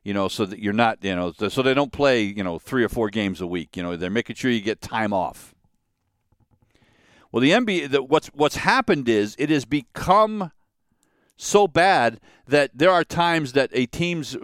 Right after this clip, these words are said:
two or three best players don't even play in a game, and they just mail one in. And the N B A has said, "No, we're not gonna allow that anymore."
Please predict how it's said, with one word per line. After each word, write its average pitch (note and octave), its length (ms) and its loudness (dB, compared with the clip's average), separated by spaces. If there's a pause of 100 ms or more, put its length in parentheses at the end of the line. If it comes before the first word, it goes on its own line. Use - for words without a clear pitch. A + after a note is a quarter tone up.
(140)
two F3+ 160 2
or D3+ 80 4
three D#3 200 0
best C#3 260 0
players D#3+ 260 4
don't D#3+ 220 6
even B2 180 -2
play D#3 240 4
in C3 80 0
a G2 40 -6
game, F#2 360 -2
and G#2 160 -4
they A2 100 0
just A2 180 -8
mail B2 340 4
one A2 180 2
in. F#2+ 220 -2 (1200)
And B2+ 100 0
the F3+ 80 6
N F#3+ 60 4
B F#3 140 4
A F3 120 6
has D3 120 2
said, C#3 260 2
"No, C#3+ 140 6
we're C3+ 140 2
not E3+ 140 2
gonna F3 140 0
allow C3 320 4
that G#2+ 140 0
anymore." F2 480 -4